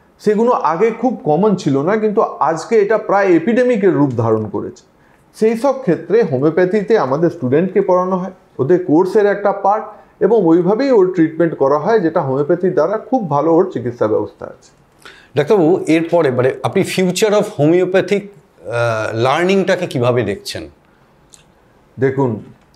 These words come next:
Speaker 1: আমি এটা কোনোদিনই বলবো না বা যে অ্যালোপ্যাথি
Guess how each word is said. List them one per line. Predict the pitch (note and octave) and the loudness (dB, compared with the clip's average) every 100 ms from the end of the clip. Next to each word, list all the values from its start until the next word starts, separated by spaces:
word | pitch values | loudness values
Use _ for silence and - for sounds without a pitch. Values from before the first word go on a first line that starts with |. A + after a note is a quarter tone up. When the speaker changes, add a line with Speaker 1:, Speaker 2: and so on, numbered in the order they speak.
| _ _ _ _ _ _ - - - _ - | _ _ _ _ _ _ -20 -20 -20 _ -6
Speaker 1:
আমি | C3+ E3 | 0 0
এটা | D3+ F#3+ | 2 0
কোনোদিনই | C#3+ D#3+ F3+ F#3+ E3+ | 2 2 2 2 2
বলবো | D#3 D#3 E3 | 2 2 2
না | F3 F3+ | 2 0
বা | E3 D#3 C#3+ | 2 0 0
যে | C3 D#3+ - | 0 2 2
অ্যালোপ্যাথি | C#3+ C#3+ D3 D3+ C#3+ E3 E3 | 2 2 4 2 2 2 2